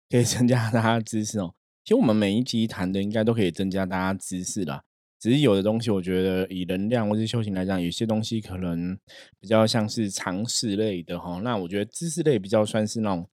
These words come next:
专业知识类的哦。比方说我们在讲一些，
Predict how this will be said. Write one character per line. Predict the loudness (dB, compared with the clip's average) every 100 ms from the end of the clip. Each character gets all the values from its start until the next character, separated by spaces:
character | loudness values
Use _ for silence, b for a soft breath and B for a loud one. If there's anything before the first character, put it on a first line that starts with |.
| _ _ _ _
专 | 2 4 6
业 | 4 2
知 | 0 -6 -8
识 | -6 -8 -8
类 | -6 -6 -8
的 | -14 -18 _ _ _
哦。 | -4 -2 -2
比 | -4
方 | -2 0
说 | 0
我 |
们 | 0
在 | 0
讲 | -2 -6
一 | -4
些， | 0 2 2